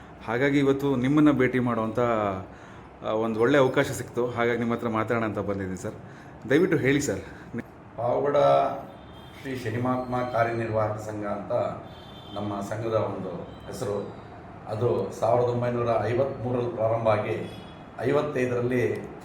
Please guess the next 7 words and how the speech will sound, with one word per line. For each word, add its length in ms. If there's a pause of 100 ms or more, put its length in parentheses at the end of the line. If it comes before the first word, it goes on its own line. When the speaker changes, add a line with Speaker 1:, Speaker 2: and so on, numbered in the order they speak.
(220)
Speaker 2:
ಶ್ರೀ 260
ಶನಿಮಾತ್ಮ 600
ದೇವಸ್ಥಾನ, 580
ದೇವಸ್ಥಾನ 380
ಪ್ರತಿಷ್ಠಾಪನೆ 680
ಆಗಿದೆ. 260 (800)
ಅದರಲ್ಲಿ 680